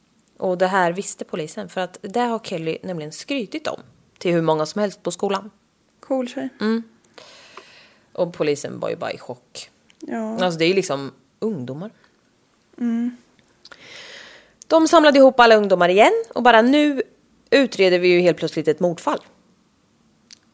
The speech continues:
Speaker 2: Ja, hon, ja, hon drunknade alltså, sig.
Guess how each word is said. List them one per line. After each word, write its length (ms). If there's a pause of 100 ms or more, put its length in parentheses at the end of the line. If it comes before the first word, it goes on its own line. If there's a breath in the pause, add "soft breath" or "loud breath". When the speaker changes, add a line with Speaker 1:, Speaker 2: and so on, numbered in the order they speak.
(400)
Speaker 2:
Ja, 300 (120)
hon, 340
ja, 320 (100)
hon 160
drunknade 420
alltså, 200
sig. 160